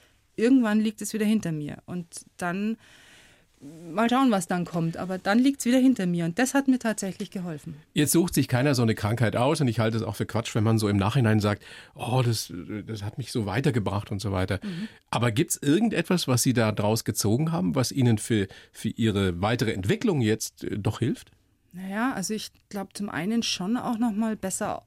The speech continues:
Speaker 1: auch auf mich zu achten. Also was tut mir gut, was macht mir Freude, Zeit auch bewusster zu genießen.
Speaker 2: Haben
Speaker 1: Mir
Speaker 2: Sie zu wenig getan?
Speaker 1: Ja, ich glaub, dass ich mich schon in so diesem Familien-, Berufs-,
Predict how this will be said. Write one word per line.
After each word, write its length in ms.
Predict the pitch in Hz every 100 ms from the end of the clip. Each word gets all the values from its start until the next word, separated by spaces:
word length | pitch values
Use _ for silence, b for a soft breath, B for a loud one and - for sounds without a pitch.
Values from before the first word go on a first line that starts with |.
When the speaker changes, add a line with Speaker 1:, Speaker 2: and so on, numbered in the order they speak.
| _
Speaker 1:
auch 340 | 175 175 - - _ -
auf 340 | 196 185 -
mich 260 | 185 175 -
zu 180 | - -
achten. 540 | 170 - - 247 320 -
Also 300 | 180 170 165
was 200 | 170 160
tut 220 | - 190 175
mir 120 | 170
gut, 440 | 269 277 294 -
was 180 | 180 -
macht 260 | 175 - 185
mir 120 | 170
Freude, 520 | - 180 233 247 247 B B B B
Zeit 360 | - 175 180 -
auch 140 | -
bewusster 540 | - 202 208 208 185 185
zu 160 | 202
genießen. 540 | 175 185 208 269 - 226 214
Speaker 2:
Haben 60 |
Speaker 1:
Mir 60 | 117
Speaker 2:
Sie 80 | -
zu 120 | 117
wenig 240 | 131 175
getan? 300 | - - 208 - _ _ _ b b -
Speaker 1:
Ja, 200 | 277 294
ich 140 | 285
glaub, 240 | 254 254 254
dass 160 | 220
ich 100 | 208
mich 180 | 214 208
schon 360 | - 185 240 226
in 280 | - 233
so 200 | 214 208
diesem 540 | 196 202 185 190 190 180 B B B
Familien-, 880 | - 180 208 220 214 208 202 196 190
Berufs-, 760 | 202 190 220 220 - - -